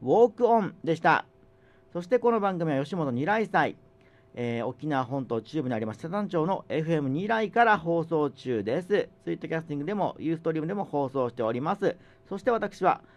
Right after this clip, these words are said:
吉本沖縄所属の芸人、シーマン當真でございます。この番組パーソナリティを担当させていただいております。よろしくお願いします。今日はツイートキャスティングで見てくださってる方もおりますね。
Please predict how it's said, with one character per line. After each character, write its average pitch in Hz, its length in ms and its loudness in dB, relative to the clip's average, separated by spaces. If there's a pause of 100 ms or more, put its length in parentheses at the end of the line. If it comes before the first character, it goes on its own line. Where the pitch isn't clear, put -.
(220)
吉 151 200 -4
本 135 160 0
沖 117 100 -4
縄 120 100 -4
所 110 60 -12
属 117 160 -6
の 117 80 -4
芸 110 160 0
人、 101 140 -2
シ 139 240 -6
ー - 20 0
マ 110 140 0
ン 92 80 -6
當 147 180 0
真 202 120 0
で 208 100 0
ご 190 140 -2
ざ 180 100 4
い 170 60 2
ま 170 120 0
す。 165 80 -16
こ 156 100 -6
の 143 80 0
番 131 180 0
組 117 120 -4
パ 165 160 -2
ー 185 40 -4
ソ 185 80 -8
ナ 196 80 -2
リ 170 120 -8
テ 196 60 0
ィ - 20 4
を 190 60 -2
担 170 180 0
当 131 140 -4
さ 123 100 -8
せ 120 60 -10
て 117 60 -8
い - 40 -12
た - 80 -6
だ 113 80 -2
い 107 60 -6
て 113 80 -2
お 107 40 0
り 110 80 -2
ま 131 160 -2
す。 180 120 -4
よ 160 100 0
ろ 147 120 -2
し - 80 -20
く 135 80 -6
お 127 40 -2
願 120 200 -4
い 104 40 -6
し 104 100 -10
ま 147 180 -4
す。 180 320 2 (720)
今 254 80 2
日 214 40 0
は - 0 -
ツ - 100 -8
イ - 20 -8
ー - 40 -10
ト - 60 -8
キ 196 60 -2
ャ 196 60 -2
ス - 20 -8
テ 170 60 -4
ィ 170 40 0
ン - 20 0
グ 131 100 4
で 107 100 4
見 117 140 -4
て 123 180 0
く 117 100 -14
だ 120 80 -4
さ 110 100 -6
っ - 40 -6
て - 80 -8
る 104 80 -4
方 107 180 -6
も 95 140 -4
お 101 60 -2
り 110 80 -4
ま 110 120 -6
す - 40 -18
ね。 110 240 -6